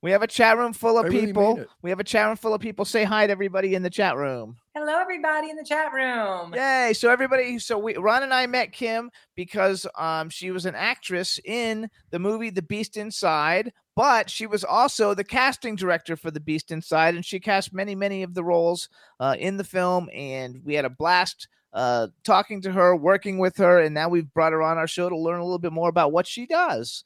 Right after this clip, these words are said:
Speaker 1: So welcome, welcome. We're happy to have you.
Speaker 3: I'm glad to be here. Thanks for inviting me, guys. Like, we're gonna have so much fun. I'm so excited to be here today. So
Speaker 1: Good.
Speaker 3: thank
Speaker 2: But
Speaker 3: you.
Speaker 2: wait a, wait a minute. Hold the fort. Sadie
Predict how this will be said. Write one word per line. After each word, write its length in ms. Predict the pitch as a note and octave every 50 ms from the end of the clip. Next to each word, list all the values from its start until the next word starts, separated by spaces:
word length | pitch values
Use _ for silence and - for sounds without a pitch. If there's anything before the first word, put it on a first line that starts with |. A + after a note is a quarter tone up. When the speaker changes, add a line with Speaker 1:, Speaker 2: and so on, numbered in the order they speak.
| _ _
Speaker 1:
So 140 | - - G#3
welcome, 480 | G#3 B3+ E4+ F#4 F4+ - A#3+ A3 A3
welcome. 320 | A#3+ D4 E4 D#4 - A#3 G3
We're 120 | F#3 G3
happy 240 | A3 A#3+ A#3 B3+ A#3
to 80 | G#3+
have 200 | A3 A3 G3+ F#3+
you. 240 | E3 B2 G#2 A2 B2+ - _ _ _ _ -
Speaker 3:
I'm 260 | A#3 A#3 A3+ G3+ - _ _ _ _
glad 320 | - G3 G3+ G3+ A3 A3+
to 60 | B3 A#3+
be 220 | A#3+ D4+ F4 G4
here. 380 | F#4 F#4+ C#4+ G3+ F3+ - F#3+ F#3
Thanks 260 | G#3+ A#3 D4 F4 -
for 80 | - F4
inviting 480 | C4+ B3 A#3 - F3+ F#3+ D4 F#4+ F#4+
me, 120 | A#3+ G#3+ G3
guys. 340 | - F3 F3 F3+ G3 G3+ G3 -
Like, 180 | G3 G3 G3 G3
we're 60 | B3+
gonna 140 | D4 F4 E4
have 100 | G#3+ -
so 120 | - A3
much 260 | A3 B3 B3 - -
fun. 160 | - F3+ F#3+ G#3
I'm 100 | G3+ G#3
so 160 | - A3 A3
excited 400 | A#3 A3+ - - F#3 F#3+ G3+ G3+
to 60 | G3
be 160 | F#3 F#3+ F#3+ G3
here 140 | G3+ A3+ A#3
today. 540 | A#3+ A#3+ A#3+ A#3 A#3 B3 C4+ D#4 F#4 G#4 - _ _ _ _ _ _ _ _
So 140 | - -
Speaker 1:
Good. 40 | -
Speaker 3:
thank 200 | B4 C5 B4+ A#4+ D4+
Speaker 2:
But 60 | B3+
Speaker 3:
you. 60 | B3+
Speaker 2:
wait 220 | C4 E4+ E4 -
a, 120 | D#4 B3+ C4
wait 180 | A3+ A#3 A#3
a 60 | - G3+
minute. 200 | D#3 C#3 D3 D3+
Hold 240 | F3 G3+ G#3+ G#3
the 60 | G#3+ G3
fort. 400 | - - A3+ F3 C3+ A2 - - _ _ _ _ _ _ F#3+ F3+ _ _ _ _ _ _ -
Sadie 840 | - - - - A#3+ B3 D4 D#4 D#4+ C#4+ G3 F3 D#3+ D#3 D#3 -